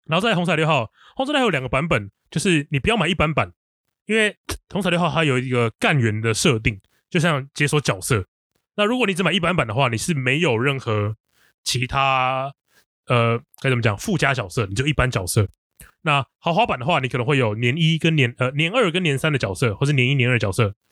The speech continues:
然后特勤干员版就是你会有到目前为止所有的干员，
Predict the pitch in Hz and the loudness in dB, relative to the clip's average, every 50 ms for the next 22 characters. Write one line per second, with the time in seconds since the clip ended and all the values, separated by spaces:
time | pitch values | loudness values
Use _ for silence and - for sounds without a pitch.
0 | _ _ _ - - _ - 135 131 147 143 240 233 - - 156 147 202 180 135 | _ _ _ -20 -20 _ -6 -4 -2 -2 0 0 0 0 0 -2 0 0 0 0
1 | 131 135 123 120 104 - 127 - - 135 120 117 - 160 135 120 110 - 214 240 | 0 0 0 -2 0 0 -2 0 0 0 -2 -2 -2 0 0 0 0 -2 -2 -2
2 | 294 247 175 - 143 143 143 131 123 - - - 175 127 120 - 147 120 107 95 | 0 -2 -2 -2 -2 -2 -2 -4 -4 -2 0 0 0 0 2 2 2 2 0 -2
3 | 87 90 | -4 -10